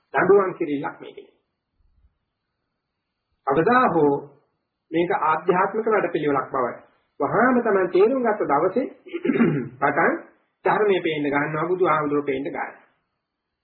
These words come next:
ඒ නිසා මේක අනුන් පණවන්ත, අනුන්ට පටවන්න ගිය දවසට ගිය ගමන් ඒ කාන්තේ මේක අනවශ්‍ය මෝහ උපසංගිත හිතවිල්ලක් බවට පත්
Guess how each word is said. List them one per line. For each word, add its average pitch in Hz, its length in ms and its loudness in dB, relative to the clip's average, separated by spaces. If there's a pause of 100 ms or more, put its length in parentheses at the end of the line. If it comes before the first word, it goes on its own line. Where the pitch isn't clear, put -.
(280)
ඒ 233 60 4
නිසා 226 240 4
මේක 202 180 2
අනුන් 269 340 2
පණවන්ත, 165 520 -2
අනුන්ට 220 360 0
පටවන්න 165 460 -2
ගිය 156 180 -6
දවසට 143 360 -2
ගිය 131 200 0
ගමන් 202 320 2 (360)
ඒ 180 160 4
කාන්තේ 175 520 0
මේක 139 280 0 (640)
අනවශ්‍ය 214 600 2 (140)
මෝහ 160 260 -2
උපසංගිත 147 560 -2
හිතවිල්ලක් 131 520 -2
බවට 117 280 -8
පත් 104 160 -8